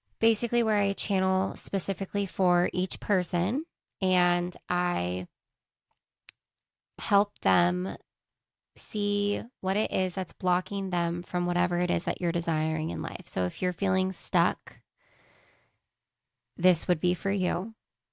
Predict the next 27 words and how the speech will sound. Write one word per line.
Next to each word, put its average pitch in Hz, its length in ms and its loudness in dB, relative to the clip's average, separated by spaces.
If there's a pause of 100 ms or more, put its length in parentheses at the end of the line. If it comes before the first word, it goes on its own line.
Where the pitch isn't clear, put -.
(360)
If 185 280 -2
you 180 380 0
are 180 200 2
feeling 175 760 0 (180)
like 180 560 -2
you 190 120 -2
don't 180 200 -2
know 180 120 0
what's 175 260 -2
next, 233 420 2
if - 160 -4
you 185 100 -2
feel 180 220 -2
like 185 280 -2
you're 180 120 0
really 175 220 2
desiring 180 560 2
something, 185 520 0 (440)
but 175 160 6
it's 180 200 0
just - 160 -6
not - 180 -2
coming 202 400 2
to - 160 -2
you, 190 500 2 (600)
I 180 120 6
have 175 760 0